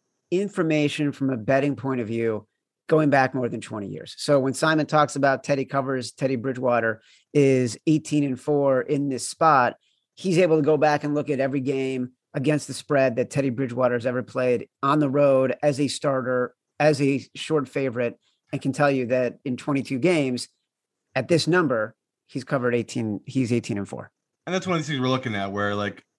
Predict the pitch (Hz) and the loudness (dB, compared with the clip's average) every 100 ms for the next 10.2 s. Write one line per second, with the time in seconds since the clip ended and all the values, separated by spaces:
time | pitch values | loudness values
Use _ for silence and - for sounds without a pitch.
0 | - 143 147 - - 143 160 135 - 139 | -4 -2 -2 -4 0 2 2 -2 -2 0
1 | 120 107 110 107 107 110 101 92 92 104 | 0 -2 -2 -4 -2 -4 -2 -6 -8 -8
2 | 110 104 92 107 101 - 107 101 101 - | -8 -8 -4 -2 -2 -4 -4 -4 -2 -4
3 | 92 98 117 123 _ _ _ _ _ _ | -2 -4 -6 -12 _ _ _ _ _ _
4 | _ 123 123 - _ 139 147 147 160 131 | _ 0 0 -4 _ 0 0 0 -2 0
5 | 123 107 - 117 131 117 110 110 120 110 | -2 -2 -8 -2 0 0 -2 -2 -2 -2
6 | 117 110 101 120 113 98 107 110 - 113 | -2 -2 -4 -2 -2 -2 -6 -8 -10 -8
7 | - 139 151 139 127 127 120 107 - 131 | -6 -2 0 0 0 -2 -2 -4 -2 0
8 | 151 123 113 123 117 120 113 120 117 113 | 0 -2 -6 -8 -6 -4 -2 -2 -2 -2
9 | 104 98 101 110 101 92 87 - 92 90 | -4 -6 -6 -8 -8 -12 -18 -16 -12 -10
10 | 87 87 | -10 -14